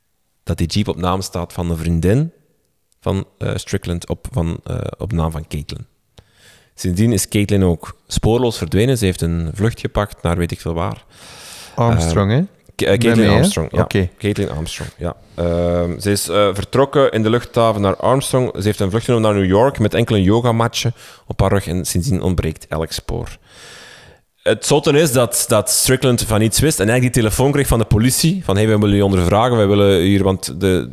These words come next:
Speaker 1: Allee, eh, Mo Wilson is het laatst bij u thuis geweest en, en die jeep, uw auto is daar, allee, een auto van uw vriendin is daar gesignaleerd." Toen het hier recht tegenover Ten Dam en Thomas Dekker, die samen daar waren,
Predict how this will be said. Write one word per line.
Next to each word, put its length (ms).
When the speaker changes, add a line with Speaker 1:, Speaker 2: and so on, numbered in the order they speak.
Speaker 1:
Allee, 380
eh, 120
Mo 180
Wilson 300
is 60
het 80
laatst 240
bij 80
u 100
thuis 300
geweest 260
en, 180
en 280
die 160
jeep, 240
uw 200
auto 340
is 120
daar, 340
allee, 280
een 80
auto 240
van 100
uw 80
vriendin 240
is 80
daar 140
gesignaleerd." 640
Toen 140
het 100
hier 120
recht 260
tegenover 580
Ten 180
Dam 260
en 260
Thomas 280
Dekker, 420
die 120
samen 380
daar 160
waren, 340